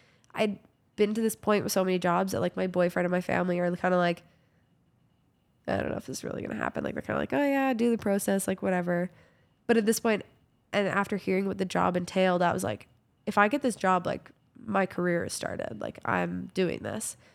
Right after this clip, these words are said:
So then we go on Thanksgiving break after I'd done the interview. I go home for Thanksgiving, and Ty, the guy who had interviewed, calls me, and he's kinda like, "Hey,"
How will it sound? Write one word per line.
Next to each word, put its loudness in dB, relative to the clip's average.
So -2
then 2
we -2
go 4
on 4
Thanksgiving 0
break 0
after 0
I'd 2
done 2
the 0
interview. 0
I -6
go 0
home -2
for -10
Thanksgiving, 0
and -2
Ty, 2
the -2
guy 0
who -2
had -2
interviewed, 0
calls 2
me, 0
and -2
he's -4
kinda -2
like, -4
"Hey," 2